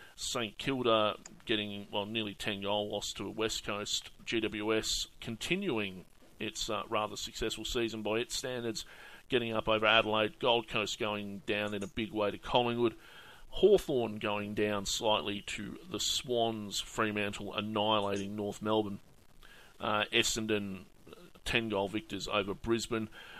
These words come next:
Melbourne getting up over the Dogs, and Port losing to Richmond in what was probably a surprise for the round. But in the end, uh, uh, lots of big losses there, guys.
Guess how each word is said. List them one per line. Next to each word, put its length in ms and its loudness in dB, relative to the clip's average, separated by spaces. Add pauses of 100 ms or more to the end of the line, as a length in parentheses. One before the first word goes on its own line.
(140)
Melbourne 420 6
getting 240 -2
up 220 0
over 520 2
the 120 -2
Dogs, 560 6 (420)
and 280 0 (220)
Port 600 0 (100)
losing 480 0
to 160 -4
Richmond 400 -2
in 240 -8 (180)
what 140 -2
was 80 -10
probably 300 -4
a 40 -4
surprise 520 -2
for 100 -6
the 80 -6
round. 240 0 (680)
But 260 10 (320)
in 100 2
the 120 4
end, 340 4 (240)
uh, 160 2
uh, 380 -4
lots 260 -2
of 160 -8
big 180 2
losses 420 2
there, 160 -2
guys. 380 -2